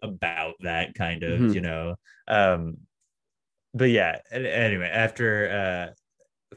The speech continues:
Speaker 1: like, just speed through this Girl with the Dragon Tattoo, huge follow-up to The Social Network,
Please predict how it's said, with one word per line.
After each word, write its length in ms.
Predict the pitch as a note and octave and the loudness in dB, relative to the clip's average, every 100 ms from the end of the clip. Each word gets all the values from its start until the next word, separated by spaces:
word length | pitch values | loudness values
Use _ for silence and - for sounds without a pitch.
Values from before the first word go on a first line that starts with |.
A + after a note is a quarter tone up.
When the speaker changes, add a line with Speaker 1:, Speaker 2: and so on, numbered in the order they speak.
| _ | _
Speaker 1:
like, 240 | - - - | -14 -14 -14
just 260 | D#2 - | -10 -6
speed 320 | - - E2 D#2+ | -6 -8 -10 -6
through 120 | F2 | -6
this 100 | E2+ | -4
Girl 160 | - A#2+ | 2 2
with 80 | A2 | 2
the 40 | |
Dragon 220 | B2 A#2+ | 2 2
Tattoo, 540 | A#2+ A2+ A2+ A#2+ A#2 A#2 - _ _ - | 0 -2 -2 0 0 -2 -8 _ _ -18
huge 400 | B2 - C3 A#2 | -10 0 2 2
follow-up 320 | B2+ A#2 A2+ | 2 4 2
to 60 | A#2 | 0
The 40 | |
Social 320 | A#2 G#2 G#2 | -2 -2 -2
Network, 400 | G#2+ G2 G#2 G#2 | -6 -2 0 -2